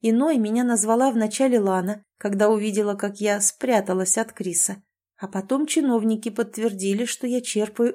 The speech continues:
энергию из иных миров. Так, может, меня определили не в тот отдел? Чует моя чуйка — что мое место в отделе безопасности. Вот там настоящая жизнь,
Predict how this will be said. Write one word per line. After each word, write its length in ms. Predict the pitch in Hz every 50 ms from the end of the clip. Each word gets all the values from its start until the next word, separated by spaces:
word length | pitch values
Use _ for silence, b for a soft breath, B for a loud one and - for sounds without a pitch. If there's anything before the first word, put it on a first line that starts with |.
| - 240
энергию 560 | 226 214 196 196 196 196 196 220 226 233 -
из 160 | - 202 190
иных 340 | 233 226 208 196 196 196 -
миров. 420 | 214 214 202 196 185 185 185 - _ _ _ _ _ _ _ _ _ _ _ _ _ _ -
Так, 180 | - 185 -
может, 300 | 196 196 190 185 196 196
меня 260 | 208 202 202 202 202
определили 560 | 196 196 - 208 190 190 214 196 214 214 202 208
не 120 | 208 208
в 80 | 202 202
тот 200 | - 208 202 208
отдел? 440 | 196 190 185 196 254 302 294 302 _ _ _ _ _ _ _ _ _ _ _
Чует 480 | - - - - 330 320 233 196 202 -
моя 220 | 202 202 202 208
чуйка — 580 | 202 - - 330 320 269 - - 196 190 185 b b b b b -
что 240 | - - - -
мое 260 | 262 269 277 277 302 302
место 440 | 277 277 294 285 269 - - 269
в 40 | 240
отделе 380 | 269 262 226 220 262 269 247 262
безопасности. 1040 | 220 254 226 240 254 254 - 202 180 165 - - 190 196 - - - 190 196 196 b b b b b _ _ _ -
Вот 320 | 196 196 208 202 202 _
там 340 | - 262 269 269 254 220 208
настоящая 880 | 202 196 196 - - 214 214 202 214 214 208 202 208 - - 202 196
жизнь, 480 | 196 190 190 208 196 185 185 190 196 196